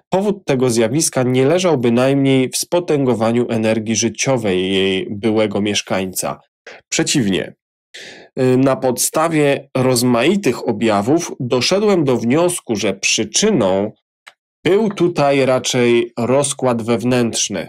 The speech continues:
jakiś rozstrój duchowy, i to dość silny, który zaraził sobą otaczające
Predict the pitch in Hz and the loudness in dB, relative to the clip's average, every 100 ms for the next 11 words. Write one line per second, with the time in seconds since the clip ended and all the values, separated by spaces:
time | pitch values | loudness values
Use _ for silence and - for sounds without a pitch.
0 | _ _ _ - 107 104 117 113 - - | _ _ _ -2 -2 0 -2 0 0 -4
1 | 120 117 135 - - 135 123 113 120 123 | -4 0 0 0 0 2 2 2 -2 0
2 | 120 98 98 95 - _ _ 131 123 151 | 0 0 -2 -4 -10 _ _ -6 0 0
3 | 120 - - 156 160 98 87 92 104 - | 0 0 0 2 2 0 -2 -4 -6 -12
4 | - 123 131 131 139 120 113 135 139 175 | -2 0 2 2 2 0 0 0 2 2
5 | 170 151 160 160 147 - 143 135 139 127 | 0 0 2 2 0 0 -2 0 0 0
6 | 120 139 120 120 113 113 107 - 110 107 | 0 -2 0 2 2 0 -2 0 0 0